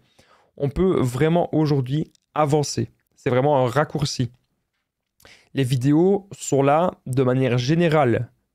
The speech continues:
de manière globale, pour que vous, vous appreniez les bases. Mais il y a des choses, les amis, il y a des techniques avancées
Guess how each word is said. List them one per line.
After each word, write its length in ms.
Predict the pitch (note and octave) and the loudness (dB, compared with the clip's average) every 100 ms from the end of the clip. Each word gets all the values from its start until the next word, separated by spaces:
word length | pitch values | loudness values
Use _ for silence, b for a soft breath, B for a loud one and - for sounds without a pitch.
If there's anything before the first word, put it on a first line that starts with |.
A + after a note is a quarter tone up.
| - | -10
de 80 | B2 | -2
manière 360 | A#2+ C#3+ B2+ | 0 0 -2
globale, 720 | A2+ C#3+ E3 D#3 D3 A#2 G#2+ b b b b b | -4 -2 0 2 2 2 0 b b b b b
pour 120 | A#2+ | -14
que 100 | - | -4
vous, 200 | C3 B2 A#2+ | -2 -2 -6
vous 200 | C#3 C3 | -4 -2
appreniez 640 | C3+ - C3+ C#3+ E3+ - - | -2 0 -2 0 0 -2 -6
les 160 | A#2+ B2 | -4 -2
bases. 460 | A#2 D3 A2 G2+ - _ _ _ _ _ _ | 2 0 0 -4 -12 _ _ _ _ _ _
Mais 240 | B2 - _ _ | -4 -4 _ _
il 100 | B2+ | -2
y 60 | C3 | 0
a 60 | |
des 120 | A#2+ | 0
choses, 440 | B2 - F3+ G3 D3 | -2 -2 0 2 2
les 140 | B2 | 0
amis, 220 | B2 A#2 - _ | 0 -2 -6 _
il 60 | - | -6
y 40 | |
a 20 | B2 | -4
des 160 | A#2+ | -4
techniques 560 | - D#3 E3+ E3+ - - _ | -6 -8 -4 -4 -6 -20 _
avancées 760 | C#3 C3+ D3 D#3 - D3+ B2+ | -4 -2 0 -2 -2 -2 -2